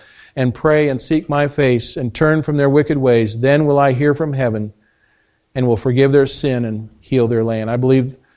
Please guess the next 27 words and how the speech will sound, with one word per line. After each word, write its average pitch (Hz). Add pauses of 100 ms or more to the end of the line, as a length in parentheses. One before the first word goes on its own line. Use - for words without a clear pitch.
(220)
that 127
only 131
not 131
applied 135
to 120 (1600)
Solomon's 127
day, 123
but 117
it 135
can 131
apply 127
to 110
our 123
day 120
as 113
well. 110 (2250)
We 147
need 190
to 147
thank 180
God 147
for 127
our 117
freedoms. 117 (2000)
We 143
need 160
to 135